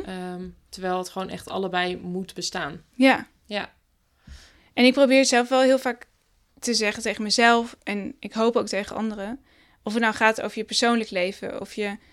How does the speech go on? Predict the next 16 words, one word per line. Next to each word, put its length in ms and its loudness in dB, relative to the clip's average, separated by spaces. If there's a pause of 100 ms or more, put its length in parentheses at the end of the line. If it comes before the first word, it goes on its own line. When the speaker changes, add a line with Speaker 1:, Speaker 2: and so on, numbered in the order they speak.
(240)
Speaker 2:
loopbaanpad, 1300 0 (420)
het 220 -2
hoeft 260 4
gewoon 240 2
niet 240 4
allemaal 360 0
nu. 320 0 (440)
Speaker 1:
Nee. 160 -6
Speaker 2:
Dus 240 6
ik 200 0
hoef 260 -2
niet 300 6
nu 360 4 (180)
te 200 -2
weten 580 2
hoe, 300 -2